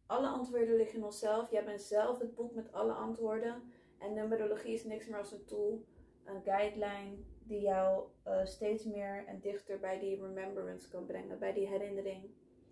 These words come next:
Die kennis die eigenlijk al opgeslagen zit in jouw D N A. Dus ik hoop dat dit, ehm, jouw remembrance triggert.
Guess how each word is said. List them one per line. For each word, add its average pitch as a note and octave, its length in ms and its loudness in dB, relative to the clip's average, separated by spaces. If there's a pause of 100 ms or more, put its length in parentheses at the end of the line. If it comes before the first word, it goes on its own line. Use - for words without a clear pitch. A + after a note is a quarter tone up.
(180)
Die G3 200 -10
kennis G#3+ 400 2
die G#3 120 -2
eigenlijk A#3 420 0
al G#3+ 160 4
opgeslagen G#3+ 640 -2
zit - 180 -6
in G3 100 -2
jouw G3 220 0
D G3 40 -8
N F#3+ 300 0
A. - 200 -10 (320)
Dus G#3+ 120 -6
ik G#3 80 -4
hoop B3+ 240 2
dat B3+ 120 -6
dit, B3 240 -6 (420)
ehm, G#3 400 2 (120)
jouw G#3+ 260 6
remembrance C4 720 4
triggert. C4 580 4